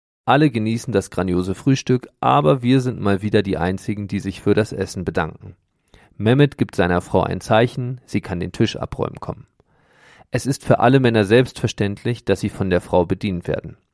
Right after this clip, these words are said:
Da braucht man sich auch nicht zu bedanken. Wort- und gestenlos steht man einfach auf.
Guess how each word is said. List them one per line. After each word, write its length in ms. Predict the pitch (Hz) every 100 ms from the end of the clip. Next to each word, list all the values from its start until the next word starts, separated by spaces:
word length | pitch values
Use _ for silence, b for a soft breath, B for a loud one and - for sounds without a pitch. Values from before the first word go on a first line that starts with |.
| _ _
Da 100 | 139
braucht 360 | 143 127 123 -
man 120 | 110
sich 180 | 95 101
auch 120 | 92
nicht 240 | 101 90
zu 100 | -
bedanken. 500 | 123 - 87 80 87 - b b b b
Wort- 440 | 98 101 120 147 -
und 160 | 107
gestenlos 640 | - 110 - 123 110 120 -
steht 320 | - 95 -
man 120 | 85
einfach 400 | 87 85 113 107
auf. 380 | - - -